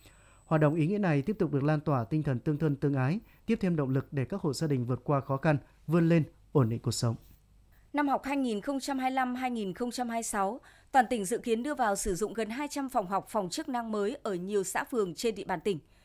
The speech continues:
Speaker 2: Khắc phục tình trạng thiếu phòng học, nơi sinh hoạt bán trú cho học sinh, tạo cảnh quan môi trường thân thiện,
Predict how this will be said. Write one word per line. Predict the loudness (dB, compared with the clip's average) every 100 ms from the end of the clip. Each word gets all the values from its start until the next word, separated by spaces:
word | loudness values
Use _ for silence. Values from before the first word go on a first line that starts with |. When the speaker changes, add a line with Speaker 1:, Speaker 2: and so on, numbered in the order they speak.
| _ -20 -4
Speaker 2:
Khắc | -2 -2
phục | -4
tình | -6
trạng | -2 -2 -2
thiếu | -4
phòng | -2 -4
học, | -4 -6 -6
nơi | -4 0 0
sinh | -2
hoạt | -6 -4
bán | -4 -6
trú | -6 -6 -6
cho | -4
học | -4 -2
sinh, | -4 -4 -8 -20 2
tạo | 4 4
cảnh | 2
quan | -2 -2
môi | -4
trường | -4 -4
thân | -4 -6
thiện, | -2 -4